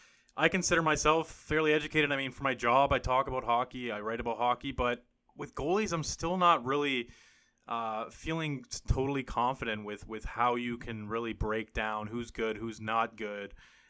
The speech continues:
and, you know, wh-, what it means when a guy signs for X amount of dollars or term, like, what that, is it a good deal, is it a bad deal? So, s-, selfishly, I wanted to have you on to learn more, and also for the listeners to, uh,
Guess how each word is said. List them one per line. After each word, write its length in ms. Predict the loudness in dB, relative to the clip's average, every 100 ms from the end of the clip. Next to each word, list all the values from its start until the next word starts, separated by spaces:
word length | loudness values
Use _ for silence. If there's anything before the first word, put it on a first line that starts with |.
| _ -8
and, 560 | -6 -6 -10 -12 -14 -20 _ -20
you 120 | -14
know, 120 | -10
wh-, 220 | -8 -8 -4
what 220 | 0 0
it 100 | 0
means 400 | -2 -2 -2 -2
when 100 | 0
a 60 |
guy 240 | 4 6 4
signs 460 | 2 2 2 -2
for 260 | -2 0 0
X 220 | -2 -4
amount 220 | -2 0
of 40 | 0
dollars 400 | 2 2 0 -2
or 80 | -8
term, 400 | -4 -4 -4 -6
like, 160 | -8 -8
what 320 | -6 -6 0
that, 260 | 0 0 -4 -18 -20 -20 -20 -20 _
is 140 | -8 -6
it 80 |
a 40 | -2
good 220 | 0 0
deal, 200 | 2 0
is 80 | 2
it 20 |
a 40 |
bad 220 | 4 4 4
deal? 200 | -2 4
So, 340 | 6 6 4 -4 -20 _ _ _ _
s-, 160 | -8 -6 -2
selfishly, 580 | 8 8 10 6 6 6
I 60 |
wanted 200 | 6 4
to 80 | 4
have 120 | 4
you 60 | 4
on 160 | 2
to 60 | 2
learn 200 | 0 2
more, 200 | 4 4
and 100 | 4
also 440 | 4 4 4 -2
for 120 | -4 -4
the 100 | 0
listeners 540 | 0 -2 -4 -6 -8
to, 340 | -6 -4 -2
uh, 380 | 0 0 0 -4